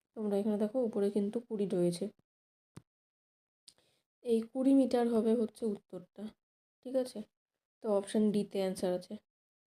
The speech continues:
দেখো তোমাদের কিন্তু এই অঙ্কটা করতে বেশিক্ষণ, আহ, সময়ও লাগবে না বা তোমাদের কিন্তু বেশি, আহ, জায়গাও লাগবে না। Just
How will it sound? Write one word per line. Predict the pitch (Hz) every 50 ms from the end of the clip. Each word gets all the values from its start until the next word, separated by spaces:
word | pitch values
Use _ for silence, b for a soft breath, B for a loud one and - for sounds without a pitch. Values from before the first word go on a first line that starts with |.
| _ _ _ -
দেখো | 254 254 294 311
তোমাদের | 302 247 240 240 226 233 226
কিন্তু | 226 226 220 226
এই | 220 220 220
অঙ্কটা | 220 220 214 226 220 208
করতে | 214 202 - - 214
বেশিক্ষণ, | 208 208 214 220 208 - _ - 240 285 311 - - - _ _ _ _ _ _ _ _ -
আহ, | - 214 214 214 214
সময়ও | 214 - 233 240 247 247 247
লাগবে | 247 247 233 269 262
না | 269 302
বা | 262 226 214 214 214 208
তোমাদের | 208 - 214 208 208 208 214 202 202
কিন্তু | 214 214 202 202 - 240 262 285 - _ _ _ _ _ -
বেশি, | 220 208 214 208 214 214 - 262 302 - _ _ _ _ _ _ _ _ _ _ _ _ _ _ _ _ _ _ _ _ _ _ _ _ _ _ _ _ _ _ _ _ _ -
আহ, | 247 240 233 233 233 226
জায়গাও | 220 226 202 196 190 196 202 196
লাগবে | 190 190 180 185 190
না। | 185 185
Just | 185 220 220 -